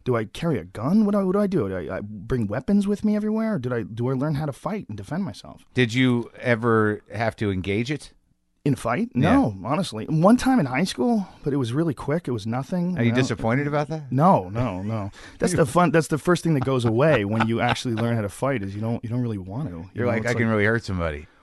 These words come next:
Speaker 1: well, it's that, and it's also you realize how fucking stupid it is, and most of the time it's all about some weird sort of a social positioning thing. Someone's trying to push you down to build themselves up. It's, it's a, it's a, usually best avoided.
Speaker 2: Well, the thing, like, I guess the thing that I responded to, too, 'cause I know this in my own self, and it probably is some reflection on me, is that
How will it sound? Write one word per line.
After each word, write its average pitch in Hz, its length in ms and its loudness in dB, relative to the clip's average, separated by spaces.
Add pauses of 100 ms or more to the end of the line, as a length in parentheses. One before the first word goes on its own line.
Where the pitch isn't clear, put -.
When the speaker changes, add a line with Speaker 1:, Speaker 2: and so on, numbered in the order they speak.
(100)
Speaker 1:
well, 185 120 -6
it's 151 120 -6
that, 220 340 0
and 151 160 4
it's 139 140 -2
also 208 200 -4
you 123 140 -2
realize 151 300 -2
how 143 80 -6
fucking - 400 -8
stupid - 420 -4
it 110 80 -2
is, 107 160 -4
and 107 100 -4
most 143 240 2
of 139 60 -4
the 117 60 -2
time 165 320 -2
it's 117 100 -4
all 131 140 0
about 117 260 -4
some 107 320 -6
weird 120 320 -2
sort 131 240 -2
of 107 100 -4
a 101 200 -2
social 147 420 0
positioning 123 640 0
thing. 101 280 -4
Someone's 135 220 -2
trying 123 160 -4
to 98 40 -6
push - 260 2
you 139 120 -2
down 113 400 -2
to 98 100 -6 (240)
build 139 160 0
themselves 117 440 -2
up. 117 260 -2
It's, - 140 -10
it's 160 180 -4
a, 170 140 -4 (140)
it's - 160 -8
a, 165 160 -4
usually 196 300 0
best 147 320 -4
avoided. 107 560 -8
Speaker 2:
Well, 190 120 6
the 190 120 -2
thing, 220 240 -4
like, 170 340 0
I 170 80 -2
guess 233 260 2
the 208 100 -6
thing 175 160 -2
that 147 100 2
I 135 40 2
responded 120 520 0
to, 113 120 -2
too, 107 200 -2
'cause 123 160 -2
I 160 120 0
know 151 200 2
this 117 140 -4
in 113 60 0
my 104 120 0
own 101 140 -2
self, 98 280 -2
and 107 100 -2
it 95 60 -4
probably 123 300 2
is 107 100 -2
some 104 180 -2
reflection 101 460 -2
on 92 160 0
me, 98 240 0
is 101 280 -2
that 107 300 4